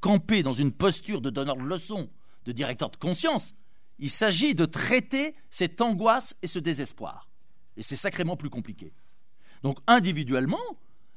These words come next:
eh bien, si effectivement, avec de bonnes raisons, vous considérez qu'il faut non utiliser ou peu utiliser ces nouvelles technologies, ben c'est très bien, mais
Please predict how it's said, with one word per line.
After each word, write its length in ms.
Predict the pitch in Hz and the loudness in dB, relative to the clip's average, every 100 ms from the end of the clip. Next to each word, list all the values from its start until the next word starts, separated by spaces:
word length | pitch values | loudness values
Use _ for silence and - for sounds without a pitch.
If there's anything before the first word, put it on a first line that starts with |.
| - | -12
eh 80 | 107 | 0
bien, 180 | 135 135 | 2 4
si 300 | - - 220 | 4 6 6
effectivement, 800 | 156 - 156 147 190 165 - - - - - - - | 6 2 0 2 6 6 4 -2 -14 -16 -16 -16 -6
avec 220 | 117 123 117 | -4 -4 -4
de 80 | |
bonnes 140 | 120 165 | -2 0
raisons, 420 | 277 294 233 - - - - - - | 2 2 0 -2 -8 -14 -14 -14 -4
vous 180 | 127 175 | 0 2
considérez 680 | - 160 175 160 185 175 | 2 2 4 4 4 2
qu'il 200 | - 131 | 0 -4
faut 400 | - 196 160 101 - - | 2 6 6 4 -4 -6
non 320 | 120 165 202 | 2 4 6
utiliser 880 | 180 180 180 185 156 196 185 135 - - - | 6 2 0 0 2 4 4 2 -4 -16 -12
ou 80 | 143 | -10
peu 300 | 120 208 208 | -2 2 2
utiliser 800 | 170 185 185 165 156 196 147 - - | 2 -2 -4 -2 0 2 2 -2 -10
ces 160 | - 127 | -6 -2
nouvelles 280 | 127 123 110 | 0 0 -2
technologies, 500 | 113 113 107 113 403 381 - - - - - | -4 -4 -2 0 0 0 -4 -14 -16 -14 -10
ben 80 | |
c'est 140 | - - | -8 -6
très 140 | 226 | -2
bien, 160 | 311 - | 0 2
mais 260 | 143 - | 2 0